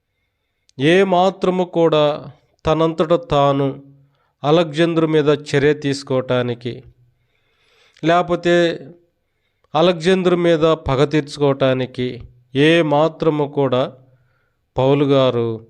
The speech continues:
ఆలోచించలేదు. ఏం చేశాడు అంటే, ప్రభువు చేతికి తనను అప్పగించాడు. ప్రియులారా,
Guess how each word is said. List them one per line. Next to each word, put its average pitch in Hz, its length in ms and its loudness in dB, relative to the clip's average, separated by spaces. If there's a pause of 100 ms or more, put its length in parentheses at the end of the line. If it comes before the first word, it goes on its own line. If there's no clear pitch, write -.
(120)
ఆలోచించలేదు. 120 960 -2 (500)
ఏం 170 340 2
చేశాడు 156 380 2
అంటే, 120 480 -4 (480)
ప్రభువు 170 320 2
చేతికి 131 920 -4 (340)
తనను 120 460 0 (260)
అప్పగించాడు. 180 840 -4 (600)
ప్రియులారా, 170 680 0